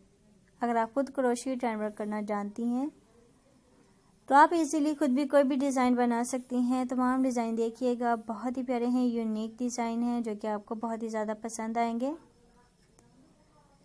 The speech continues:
फ्रेंड, फीडबैक ज़रूर दीजिएगा आपको कौन से डिज़ाइन पसंद आए हैं, ताकि नेक्स्ट वीडियो आपके लिए बहुत ही ज़्यादा खूबसूरत डिज़ाइन बनाई जाए।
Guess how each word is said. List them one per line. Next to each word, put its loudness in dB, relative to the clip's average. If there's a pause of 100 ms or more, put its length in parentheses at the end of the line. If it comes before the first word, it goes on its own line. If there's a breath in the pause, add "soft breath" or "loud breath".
(260)
फ्रेंड, 2
फीडबैक 2
ज़रूर 0
दीजिएगा 2
आपको 0
कौन 0
से -2
डिज़ाइन 0
पसंद -2
आए 0
हैं, -2
ताकि -4
नेक्स्ट -6
वीडियो -4
आपके -6
लिए -4
बहुत -6
ही -8
ज़्यादा -4
खूबसूरत -6
डिज़ाइन -8
बनाई -6
जाए। -4